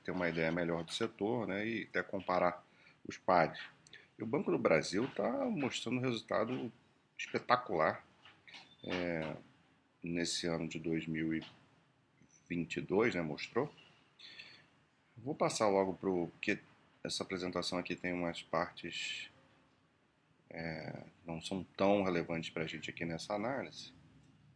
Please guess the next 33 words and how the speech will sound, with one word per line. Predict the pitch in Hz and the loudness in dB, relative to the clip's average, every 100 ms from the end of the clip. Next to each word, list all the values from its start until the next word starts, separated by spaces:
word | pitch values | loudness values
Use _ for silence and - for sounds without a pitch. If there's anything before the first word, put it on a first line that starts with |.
| - _ _ | -20 _ _
Então | - | -12
vamos | 110 120 107 | -4 0 2
logo | 101 | 2
aqui | 95 82 | 0 -2
pros | 98 87 | -4 0
resultados, | 107 117 95 76 55 - - | 2 2 2 0 -2 -4 -4
né? | 98 117 127 - - _ _ _ _ _ _ - - _ - - - - - - | -2 -4 -6 -14 -20 _ _ _ _ _ _ -20 -20 _ -12 -12 -12 -16 -16 -16
Então | - 120 | 0 2
a | |
gente | 117 | 6
já | 117 | 4
destaca | - - 101 90 | 4 6 6 6
de | 85 | -4
cara | - 92 85 | 2 6 6
aí | 87 | 4
um | 87 | 2
lucro | 85 92 90 | -2 -4 -2
líquido | 90 - | -2 0
ajustado | 85 - - 87 95 82 - - | -4 -4 2 4 4 2 -6 -12
de | - | -12
trinta | - - 110 139 147 123 | -12 -6 -2 -2 -2 2
e | 95 | 2
um | 92 117 | 2 -2
ponto | 113 101 - | -6 -10 -6
oito | 87 87 90 - | -4 -2 -2 -6
bilhões | 85 92 78 78 98 127 104 | -2 0 0 0 0 0 -2
em | 87 | -2
dois | 87 80 | -2 -4
mil | 82 82 82 | -2 0 0
e | 82 | -2
vinte | 82 82 | -6 -8
e | 107 | -4
dois. | 87 82 98 160 - - | -2 0 0 -2 -6 -8